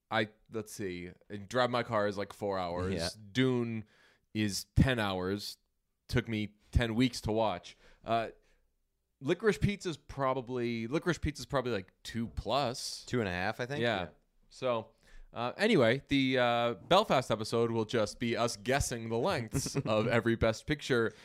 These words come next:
Speaker 1: nominee. This was one that I had to go back and watch for a second time because I had covid the first time I watched it, wasn't in the mood,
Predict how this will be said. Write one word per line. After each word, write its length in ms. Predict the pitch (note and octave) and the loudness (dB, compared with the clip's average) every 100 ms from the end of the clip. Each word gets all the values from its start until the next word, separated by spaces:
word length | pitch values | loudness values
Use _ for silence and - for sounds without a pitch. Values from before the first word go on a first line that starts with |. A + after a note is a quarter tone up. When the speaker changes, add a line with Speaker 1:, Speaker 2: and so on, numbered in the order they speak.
| - - | -20 -10
Speaker 1:
nominee. 560 | A2+ B2 B2 A#2+ A#2+ A#2 _ _ - - - | 2 4 4 2 -2 -4 _ _ -20 -4 8
This 220 | F3+ B3 | 8 10
was 340 | D#4 C#4 - | 6 6 2
one 380 | F3 F#3+ G#3 G3+ | 0 2 2 2
that 260 | F#3 E3 - _ _ _ _ _ - | 2 2 0 _ _ _ _ _ -4
I 60 | |
had 80 | B2+ | -4
to 80 | A#2+ | 4
go 160 | C#3+ | 4
back 280 | C#3+ E3 E3 | 6 4 0
and 100 | D#3 | 0
watch 340 | C3+ C3 C#3 - | 2 2 0 -4
for 100 | B2 | -4
a 60 | |
second 300 | - B2 A#2+ | -2 -4 -4
time 300 | B2+ A#2 B2 | -4 -4 -4
because 220 | A#2 G#2 | -6 -2
I 100 | G#2 | 0
had 120 | G#2 - | 0 2
covid 320 | C3+ C3+ C3 | 2 2 0
the 80 | A2+ | -2
first 240 | A#2+ A#2 | -4 -2
time 80 | A#2 | -2
I 60 | |
watched 360 | A2+ A2 A2 - | 0 0 -2 -4
it, 200 | A2+ - _ _ - | -6 -8 _ _ 2
wasn't 300 | B2+ B2 C3 | 2 4 2
in 80 | |
the 60 | B2+ | 2
mood, 360 | A#2+ A2+ A2 | 6 6 6